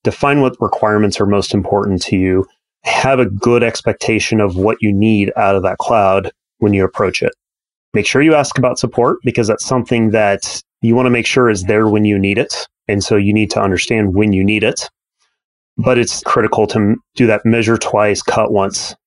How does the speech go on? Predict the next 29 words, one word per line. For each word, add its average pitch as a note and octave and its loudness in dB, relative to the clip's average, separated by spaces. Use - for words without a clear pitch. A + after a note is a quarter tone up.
type G2 0
approach - -4
so G#2+ 0
that G2+ 0
you G#2 2
know G#2 4
exactly G2 0
what F#2+ 0
you're G2+ -2
gonna F#2 0
get F#2 -4
there. G#2 -4
And, A2 2
you G#2+ 0
know, G#2+ 2
if G2+ -2
you A#2 -2
can A#2 2
get A#2 -2
a G#2+ 2
guide A2+ 2
to A#2 -2
help A2 -2
you G#2 2
through A2+ 0
that G#2 2
onboarding G#2+ 2
process F#2 -2
to F#2+ 0